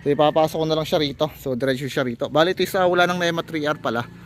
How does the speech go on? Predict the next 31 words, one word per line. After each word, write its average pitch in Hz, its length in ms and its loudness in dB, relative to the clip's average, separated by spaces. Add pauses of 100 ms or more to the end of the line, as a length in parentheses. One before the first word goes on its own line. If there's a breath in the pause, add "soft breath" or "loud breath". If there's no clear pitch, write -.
(220 loud breath)
Gawa 160 240 6
ng, 170 160 0
ah, 160 80 0
napakalapit 151 560 0
lang 147 240 2
nung 143 160 0
ating, 135 240 0
ah, 131 80 0
panel 127 320 0
dito. 120 240 -4 (240)
So 123 320 0
hindi 127 160 4
na 147 160 2
required 151 320 0
dito 143 240 -6 (320)
lagyan 139 240 2
ng, 143 160 0
ah, 127 60 -2 (100)
ano, 135 80 2 (720 loud breath)
ah, 127 160 2
tawag 127 240 2
dito. 131 240 0 (960 loud breath)
Ah, 117 320 2 (400 loud breath)
nema 156 240 2
three 151 240 2
R 147 80 2
kasi 135 240 -2
wala 131 160 2
naman 131 240 0
sa 143 80 -6
plano 123 240 -2